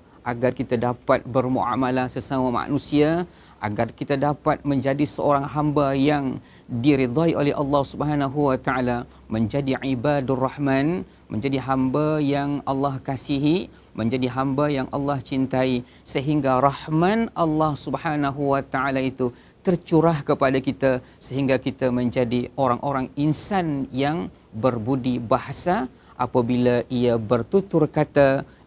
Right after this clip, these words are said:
dia tidak menyinggung perasaan orang lain. Apabila dia mengucapkan kata-kata, dia tidak menyakiti hati dan perasaan orang lain. Inilah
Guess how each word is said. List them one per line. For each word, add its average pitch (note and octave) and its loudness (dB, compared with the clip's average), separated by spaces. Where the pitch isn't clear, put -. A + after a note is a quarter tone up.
dia A#2+ 4
tidak A#2+ 0
menyinggung B2 2
perasaan B2 -2
orang B2 2
lain. A#2 0
Apabila A#2 2
dia C#3+ 2
mengucapkan C#3 0
kata-kata, C#3 0
dia C#3 6
tidak C3+ 0
menyakiti B2+ -2
hati C3+ -4
dan B2+ 0
perasaan C3 -6
orang A#2+ 0
lain. G#2+ 0
Inilah D3+ 4